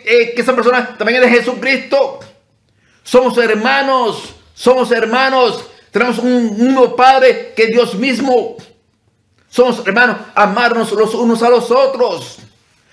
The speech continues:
apoyarnos los unos a los otros. Y todo es por Cristo, para dar buen ejemplo de que somos de Cristo, para que el mundo conozca que somos de Cristo, dando buen testimonio ante los creyentes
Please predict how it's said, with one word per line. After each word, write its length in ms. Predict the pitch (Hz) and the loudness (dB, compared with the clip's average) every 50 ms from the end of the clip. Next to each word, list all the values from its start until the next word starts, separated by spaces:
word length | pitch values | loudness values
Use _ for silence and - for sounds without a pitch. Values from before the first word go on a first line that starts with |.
| _ _ _ | _ _ _
apoyarnos 580 | 202 220 226 208 214 208 220 233 240 233 226 | -2 -2 0 -2 -2 0 0 0 0 0 -2
los 220 | 220 220 220 226 233 | 0 0 0 0 0
unos 240 | 277 262 240 - | 0 0 0 0
a 80 | 240 240 | 0 0
los 180 | 226 220 - 233 | 0 0 0 2
otros. 760 | 269 269 247 269 247 262 254 233 190 151 151 - - - - _ _ _ _ _ _ _ _ _ _ _ _ _ | 2 2 0 2 2 2 2 2 0 -4 -8 -14 -16 -20 -20 _ _ _ _ _ _ _ _ _ _ _ _ _
Y 160 | - 220 226 226 | -4 -4 -2 0
todo 140 | 240 254 | 4 4
es 60 | 262 247 | 4 4
por 260 | 254 254 247 - - | 4 0 0 0 -2
Cristo, 760 | - 220 240 269 240 220 - - - 262 254 240 - 165 - - - _ _ _ _ _ _ | -6 -6 -4 -4 -6 -6 -6 -2 0 2 2 0 0 -4 -12 -18 -20 _ _ _ _ _ _
para 160 | - 208 208 208 | 0 2 4 4
dar 160 | 214 220 208 | 4 2 2
buen 200 | 226 262 262 247 | 2 0 2 2
ejemplo 600 | 233 202 - 233 277 285 269 233 - 247 240 233 | -2 -2 0 0 0 0 -2 -2 0 0 0 2
de 120 | 240 233 | 0 -2
que 80 | - 214 | -2 -4
somos 240 | - 226 240 240 240 | -2 -2 -2 0 0
de 160 | 247 226 - | 0 -2 0
Cristo, 760 | - 240 269 285 247 - - - - 262 254 214 196 - - - - _ _ _ _ _ _ | -2 -2 -2 -2 -4 -6 -8 -2 0 0 0 0 -2 -6 -12 -18 -20 _ _ _ _ _ _
para 80 | 208 185 | -2 0
que 60 | 208 | 0
el 80 | 208 208 | 0 0
mundo 200 | 240 247 254 - | 2 0 2 0
conozca 540 | 233 226 226 269 269 - - 247 240 - - | 0 0 0 2 2 2 2 0 -2 0 -2
que 80 | 226 | -2
somos 240 | - 226 233 247 247 | -2 -2 -2 0 2
de 180 | 247 240 - - | 2 0 0 -2
Cristo, 680 | 240 262 277 247 - - - - 277 262 - - - - - - _ _ _ - | -4 -2 -2 -2 -4 -6 -2 0 0 0 0 -2 -8 -16 -20 -20 _ _ _ -2
dando 280 | - 220 240 247 226 202 | 0 0 2 2 2 2
buen 260 | 214 277 277 247 - | 2 2 2 2 2
testimonio 560 | 247 247 240 - 233 220 226 254 247 254 254 226 - | 0 0 0 -2 -2 -2 0 0 0 0 -2 -2 -2
ante 300 | - 214 226 214 214 220 | -2 -4 -4 -2 -2 -2
los 140 | 214 208 208 214 - | -2 -2 -2 -2 -4
creyentes 480 | 190 180 202 240 254 247 262 233 - | -4 0 0 0 0 0 -2 -4 -4